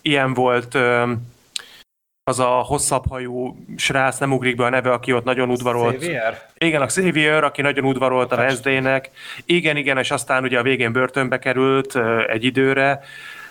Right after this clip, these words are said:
Speaker 1: De például az ő karakterén éreztem azt, hogy ez egy váz, amire még bármit lehet majd festeni.
Speaker 2: Mhm.
Speaker 1: Tehát, ö, lehetséges, hogy majd, majd jobban megismerjük őket, de,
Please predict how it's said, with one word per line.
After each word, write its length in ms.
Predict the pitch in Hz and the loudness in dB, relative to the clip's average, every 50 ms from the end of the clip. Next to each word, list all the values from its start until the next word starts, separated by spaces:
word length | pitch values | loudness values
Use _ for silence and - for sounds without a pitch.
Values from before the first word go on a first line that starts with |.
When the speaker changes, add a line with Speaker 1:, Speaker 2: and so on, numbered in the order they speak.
| - | -14
Speaker 1:
De 120 | - - 131 | -6 -6 -2
például 340 | 131 139 139 131 135 131 127 | 0 0 0 0 2 2 2
az 100 | 120 131 | 2 2
ő 100 | 151 147 | 0 0
karakterén 520 | - - 135 135 131 - 139 135 135 135 | 0 0 0 0 0 0 0 0 2 2
éreztem 460 | 135 139 143 135 127 127 - 131 123 | 2 2 2 2 0 0 -2 0 0
azt, 220 | 135 135 131 - - | 0 0 -2 -2 -2
hogy 280 | 131 131 127 - - - _ _ _ - 127 127 127 - | -2 -2 -2 -2 -6 -10 _ _ _ -8 -8 -8 -10 -4
ez 180 | 139 151 156 143 | -2 0 0 2
egy 200 | 151 139 127 117 | 0 0 0 0
váz, 460 | 131 127 131 131 143 165 170 151 - - | 0 2 2 2 2 2 0 -2 -4 -2
amire 360 | 147 143 139 139 139 135 131 | -2 0 0 0 2 2 2
még 360 | 127 131 135 127 127 - - - 135 | 2 2 0 0 -2 -4 -6 -6 -4
bármit 360 | 139 139 135 131 127 123 117 | -2 0 0 0 -2 -4 -2
lehet 260 | 131 127 123 120 120 - | 0 0 0 0 0 0
majd 160 | 120 117 117 | -2 -2 -2
festeni. 640 | - 123 117 113 - - - 117 104 104 98 - - - _ - - _ _ _ _ _ | 0 -2 -2 -2 -2 -2 -2 -4 -2 -2 -6 -8 -10 -16 _ -20 -20 _ _ _ _ _
Speaker 2:
Mhm. 180 | 147 127 127 | -4 -2 0
Speaker 1:
Tehát, 260 | 131 131 123 120 123 | 0 0 0 0 0
ö, 160 | 139 135 131 131 | 0 2 2 2
lehetséges, 640 | 147 151 156 160 151 - 147 143 135 135 123 - | 2 2 0 0 -2 -2 -2 0 0 0 0 0
hogy 160 | - 143 131 120 | 0 -2 0 0
majd, 500 | 131 135 131 127 127 123 113 127 123 120 | 0 2 2 2 2 2 0 0 0 0
majd 400 | 123 131 131 135 135 131 127 127 | 0 2 2 2 2 0 -2 -4
jobban 420 | - 127 135 139 135 131 131 127 | -2 0 0 0 0 0 -2 0
megismerjük 720 | 127 127 123 135 127 - - - 123 123 120 123 120 120 | 0 -2 -2 -2 -2 -4 -2 0 0 0 0 0 -2 0
őket, 540 | 127 123 127 123 123 131 131 139 139 139 - | 2 2 2 2 0 0 0 0 0 -2 -4
de, 440 | 120 131 123 123 123 120 120 120 117 | -2 0 0 2 4 2 2 0 -2